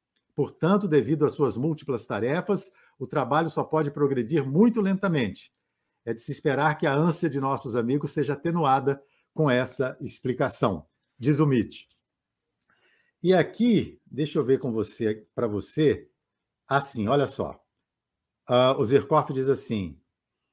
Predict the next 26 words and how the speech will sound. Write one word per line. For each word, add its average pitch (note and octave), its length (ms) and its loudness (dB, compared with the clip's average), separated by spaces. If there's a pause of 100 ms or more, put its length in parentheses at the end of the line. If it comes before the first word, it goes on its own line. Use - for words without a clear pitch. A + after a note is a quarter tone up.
(400)
pá, F3 560 -2 (1000)
"Mesmo F#3 520 2
se F3 120 -2
o E3+ 40 2
manuscrito D#3 640 2
deste D3 280 0
material A#2+ 520 2
fosse E3 360 -4
considerado C3+ 640 -2
como C3+ 220 -4
formando C#3 520 -2
parte D3 520 -4
dos G#2+ 200 -6
vinte G#3 320 2
e D#3+ 60 -2
quatro D#3 460 2
grandes D#3 580 0
fólios C3 540 -2
escritos A#2 580 -4
à G2 80 0
mão, A#2 380 -2 (600)
dos C3+ 200 -2
quais D#3+ 260 2
se D3+ 100 -6
falou B2+ 300 2
anteriormente, A2+ 840 -2